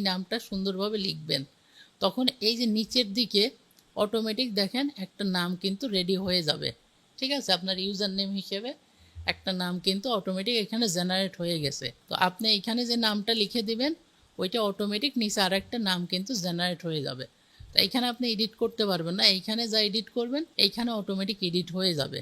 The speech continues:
আর কোনো সময় যদি দেখেন যে এইখানে আপনি কোনো কিছু লিখছেন কিন্তু এইখানে নামটা আসে নাই, তখন যেটা করবেন এইখানে এমনিতেই যে কোনো একটা অক্ষর লিখবেন, লিখে আবার এটা কেটে দিবেন। তাহলে দেখবেন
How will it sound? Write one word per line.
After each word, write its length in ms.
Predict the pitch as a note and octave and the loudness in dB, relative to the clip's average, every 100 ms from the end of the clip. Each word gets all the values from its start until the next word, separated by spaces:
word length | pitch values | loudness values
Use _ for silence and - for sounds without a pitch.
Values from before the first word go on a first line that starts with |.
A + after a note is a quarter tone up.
| - | 0
আর 160 | E3+ D#3+ - | 0 0 -2
কোনো 140 | A3+ C4 B3+ | 2 2 2
সময় 220 | C4+ C4 | 0 2
যদি 140 | C4 B3+ G3 | 0 2 0
দেখেন 220 | F3 G#3 | 0 -2
যে 80 | F#3+ G3 | 2 0
এইখানে 240 | F#3+ A3+ A#3+ | 0 0 0
আপনি 140 | A3 A#3 - | 0 -6 -4
কোনো 140 | G#3+ G#3 | -4 -2
কিছু 160 | A#3 A3+ | -2 0
লিখছেন 340 | G3+ - D4 B3 - | -2 0 0 0 0
কিন্তু 180 | G#3+ G#3+ | -2 2
এইখানে 300 | G#3 G3+ A#3+ A#3 | 2 2 -2 0
নামটা 360 | G#3 G3 G3 F3+ | 0 0 2 2
আসে 180 | F#3 G3 D3+ | 2 0 0
নাই, 100 | C#3 - _ _ _ | -2 -8 _ _ _
তখন 260 | - G#3 C4+ C4 | 0 2 2 2
যেটা 200 | B3+ B3+ A#3+ | 2 0 0
করবেন 300 | F#3 D#3+ G#3+ C4 _ _ _ - | -2 0 -2 -4 _ _ _ 6
এইখানে 420 | G3+ - A#3+ B3+ B3+ - A3 | 6 6 2 4 4 4 4
এমনিতেই 460 | A#3 A#3 A#3 C4 A#3+ | 4 4 4 2 6
যে 140 | G#3+ | 4
কোনো 200 | G#3 A3+ A#3 | 4 0 0
একটা 160 | - G#3+ | 6 6
অক্ষর 260 | F#3+ - G#3+ F3 | 6 4 6 6
লিখবেন, 300 | E3 D3+ D3+ | 4 2 2
লিখে 340 | F3+ - B3+ D4 - _ _ _ | 2 6 4 4 -4 _ _ _
আবার 220 | - G3 G3 | 0 2 2
এটা 140 | G3 A#3+ | 2 2
কেটে 220 | C4 G#3+ D#3+ | 4 4 2
দিবেন। 220 | C#3 C3 B2+ - _ _ - | 0 -4 -10 -16 _ _ 0
তাহলে 180 | G#3 | 0
দেখবেন 360 | G#3+ G#3+ G3+ | 2 -2 0